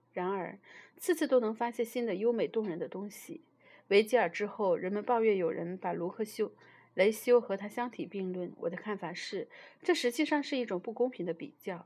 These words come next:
但是，当我反复地回味卢克莱修诗篇里某些美妙之处时，我得花很大的力气来肯定这种意见。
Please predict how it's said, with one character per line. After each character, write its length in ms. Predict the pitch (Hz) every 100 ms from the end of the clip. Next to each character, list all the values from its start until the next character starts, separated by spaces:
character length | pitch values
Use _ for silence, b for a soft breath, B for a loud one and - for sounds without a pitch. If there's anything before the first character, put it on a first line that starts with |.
| _
但 160 | 220 208
是， 380 | - 202 156 B B B -
当 160 | 294
我 80 | 277
反 180 | 247 170
复 140 | -
地 100 | 190 185 -
回 220 | - 185 175
味 320 | 214 180 -
卢 140 | - 180
克 120 | 226 214 - -
莱 180 | 175
修 360 | 190 - 202 208
诗 180 | - 240
篇 260 | 233 233
里 140 | 196 160
某 160 | 165
些 240 | 156 - 196
美 160 | 190
妙 220 | - 202 196
之 120 | 190
处 200 | - 202
时， 400 | - - - - B B B -
我 100 | 262
得 140 | 247
花 160 | 202 240
很 160 | 220
大 120 | 165 214
的 120 | 180
力 160 | 220
气 180 | 202 -
来 140 | 180 175
肯 200 | 175 156
定 160 | 202
这 120 | 202
种 120 | 190 127
意 200 | 196 180
见。 360 | - 190 180